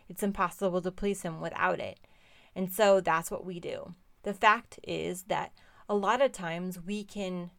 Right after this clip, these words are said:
have our calling shift and change. Different seasons will come into our lives, and there may be an underlying theme that whole time or a driving factor that you feel deep in your heart,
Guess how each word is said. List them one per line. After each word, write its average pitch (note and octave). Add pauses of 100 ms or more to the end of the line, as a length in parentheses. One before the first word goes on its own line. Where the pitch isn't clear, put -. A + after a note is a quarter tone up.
(320)
have G#3+
our G#3
calling F#3+
shift -
and E3+
change. F3+ (140)
Different G#3+
seasons G3
will E3+
come G3
into F#3
our E3
lives, E3
and D#3+ (160)
there A#3
may C4+
be G3
an F#3+
underlying G3
theme F3+
that -
whole F#3
time F3
or F3+
a F3
driving F#3
factor E3
that -
you G3+
feel F#3
deep F#3+
in F3+
your F3
heart, -